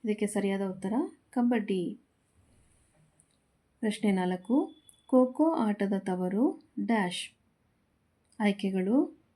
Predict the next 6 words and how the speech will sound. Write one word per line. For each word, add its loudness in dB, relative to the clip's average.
ಕರ್ನಾಟಕ, 0
ದೆಹಲಿ, 0
ಉತ್ತರ 2
ಪ್ರದೇಶ -2
ಹಾಗೂ -2
ಮಹಾರಾಷ್ಟ್ರ. 2